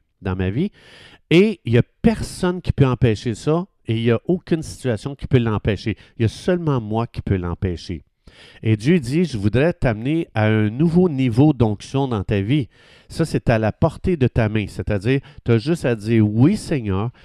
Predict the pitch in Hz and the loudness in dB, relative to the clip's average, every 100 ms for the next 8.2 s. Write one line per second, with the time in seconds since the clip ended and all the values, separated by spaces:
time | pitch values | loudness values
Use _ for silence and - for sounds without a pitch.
0 | - 101 92 127 117 - 156 123 101 107 | -14 -10 0 2 2 0 -2 -2 -2 -2
1 | 107 135 165 170 170 135 107 123 131 107 | -2 -2 0 2 2 2 0 -2 -2 -2
2 | - 139 143 - 151 131 107 90 - 123 | -2 -4 -6 -6 -6 -2 -4 -4 -6 -6
3 | - - - 95 104 113 127 107 107 98 | -8 -12 -6 -4 0 2 2 0 -4 -4
4 | 87 95 135 - _ 101 - - 165 120 | -4 -2 -4 -6 _ -10 -8 -8 -6 -6
5 | 101 101 107 123 113 98 107 147 147 180 | -4 -2 -2 -2 0 -2 0 -2 0 0
6 | 156 127 113 120 143 - - - 104 117 | 0 -2 2 2 2 -2 -20 -4 0 0
7 | 113 - - 139 147 - 107 113 117 101 | -2 -12 -4 -2 -2 0 2 2 2 2
8 | 123 | 0